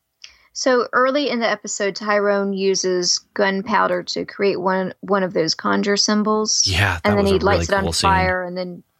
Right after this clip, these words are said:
Speaker 1: yeah, and that's how he, he connects with Connors, because he does this, I guess, a summoning sort of spell.
Speaker 2: E-, well,
Speaker 1: And
Speaker 2: uh, as-, or ascending. Like, he says, "I
Speaker 1: Yeah.
Speaker 2: want to,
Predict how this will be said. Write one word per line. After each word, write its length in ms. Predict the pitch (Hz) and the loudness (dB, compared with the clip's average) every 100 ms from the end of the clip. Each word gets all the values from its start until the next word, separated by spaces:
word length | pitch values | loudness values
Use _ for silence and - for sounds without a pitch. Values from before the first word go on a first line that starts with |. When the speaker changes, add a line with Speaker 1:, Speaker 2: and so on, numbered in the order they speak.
| _ _ _ | _ _ _
Speaker 1:
yeah, 140 | 226 233 | 0 2
and 60 | |
that's 180 | 233 233 | 2 2
how 240 | 254 220 190 | 2 2 0
he, 400 | 214 208 190 185 - | -4 -4 -4 -6 -14
he 180 | 208 208 | -8 -8
connects 400 | - 196 - - | -6 -4 -4 -4
with 160 | 175 - | -6 -2
Connors, 420 | 254 269 233 175 | 0 2 2 0
because 680 | - - 180 170 165 - - _ | -4 0 2 2 0 -8 -10 _
he 220 | 208 208 | -2 2
does 240 | 196 185 180 | 4 2 0
this, 400 | 180 180 - - _ _ - - | -2 -2 -6 -10 _ _ -16 -12
I 80 | 190 | -10
guess, 220 | 208 196 | -6 -4
a 20 | 185 | -2
summoning 680 | - 196 196 233 247 247 285 _ | -2 -2 0 2 2 0 -4 _
sort 280 | - - 254 | -6 -2 0
of 200 | 247 - _ _ _ | 0 -4 _ _ _
spell. 480 | - - 262 269 294 - _ _ - - | -2 0 2 2 0 -4 _ _ -20 -16
Speaker 2:
E-, 320 | - - - - - | -10 -10 -12 -14 0
well, 280 | - 151 143 | 2 4 2
Speaker 1:
And 60 | - - - | -2 -8 -12
Speaker 2:
uh, 60 | - - _ - | -16 -20 _ -2
as-, 200 | 143 - | 0 0
or 160 | - 127 | 0 0
ascending. 540 | 113 143 123 90 69 92 | 2 0 0 -2 -8 -8
Like, 140 | 101 | -6
he 100 | 120 | -2
says, 260 | - 131 107 | 0 0 0
"I 160 | 117 | 0
Speaker 1:
Yeah. 120 | 113 110 | 0 2
Speaker 2:
want 300 | 117 - - | 0 0 -4
to, 440 | 120 110 104 98 | -2 0 0 -4